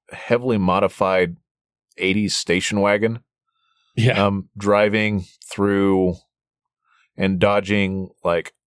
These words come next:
Speaker 1: acid pools and lava and all sorts of other stuff. And it just looked weird and supernatural and cool. And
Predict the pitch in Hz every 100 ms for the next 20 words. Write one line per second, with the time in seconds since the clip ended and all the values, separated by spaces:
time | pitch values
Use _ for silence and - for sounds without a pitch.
0 | _ _ - 110 98 113 95 - 98 92
1 | 87 92 92 101 98 92 90 87 90 101
2 | 95 107 95 90 92 90 85 - 87 82
3 | - 85 87 127 117 - _ 92 98 104
4 | - 98 98 107 107 107 101 87 - 113
5 | - 95 95 90 92 90 87 - 85 85
6 | 104 98 104 - _ _ _ _ _ _
7 | _ - 87 87 85 82 82